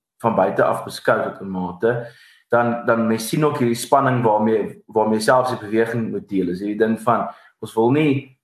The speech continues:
die geweldige sentralistiese,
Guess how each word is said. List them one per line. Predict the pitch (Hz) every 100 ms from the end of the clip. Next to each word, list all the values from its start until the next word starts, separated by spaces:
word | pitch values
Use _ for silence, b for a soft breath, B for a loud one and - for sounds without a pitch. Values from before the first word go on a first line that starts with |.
| _
die | - 117 117 113 107 - _
geweldige | - - 117 101 113 127 127 123 113
sentralistiese, | - 127 117 110 110 113 127 127 117 110 107 -